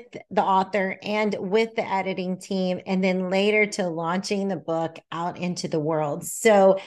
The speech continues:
it is a big role, and I love it on every level.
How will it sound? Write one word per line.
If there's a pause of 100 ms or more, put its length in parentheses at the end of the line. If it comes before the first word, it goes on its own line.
(380)
it
is
a (480)
big
role,
and
I
love
it (220)
on (580)
every
level.